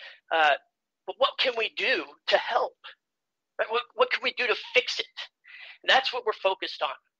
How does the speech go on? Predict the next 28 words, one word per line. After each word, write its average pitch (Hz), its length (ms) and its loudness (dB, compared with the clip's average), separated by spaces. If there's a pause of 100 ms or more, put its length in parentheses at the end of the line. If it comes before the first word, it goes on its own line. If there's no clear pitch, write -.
(260)
And, 160 300 2
and, 165 120 -4
and 156 320 -12 (380)
not 285 160 4
only 240 260 0
that, 190 220 6 (400)
but 175 100 -16
we're 226 100 2
also 254 320 0
focused 214 360 -4
on, 170 180 4 (580)
on 165 120 2
this 165 140 0
community 175 500 -4
itself, 151 440 0 (180)
the 180 120 -6 (120)
things 320 320 -2
that 233 140 4
make 233 180 0
it 226 120 -6
so 226 400 0
incredible, - 680 -4 (180)
the 180 60 -2
camaraderie, 180 760 2
the 165 80 0
love, 185 420 6
the 165 80 -6
community, 190 760 -2